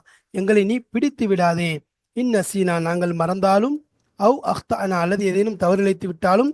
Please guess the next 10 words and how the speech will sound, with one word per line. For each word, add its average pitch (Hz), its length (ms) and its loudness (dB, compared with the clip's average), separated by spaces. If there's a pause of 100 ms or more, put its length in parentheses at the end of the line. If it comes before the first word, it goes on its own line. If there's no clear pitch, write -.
(340)
எங்களை 175 260 -4
நீ 165 100 -4
பிடித்து 175 400 -4
விடாதே. 156 440 -2 (500)
ரப்பனா, 180 400 0
எங்கள் 160 220 -6
இறைவா, 185 360 4 (400)
வலா 196 260 6 (140)
தஹ்மில் 254 420 -2
அலைனா, 185 440 0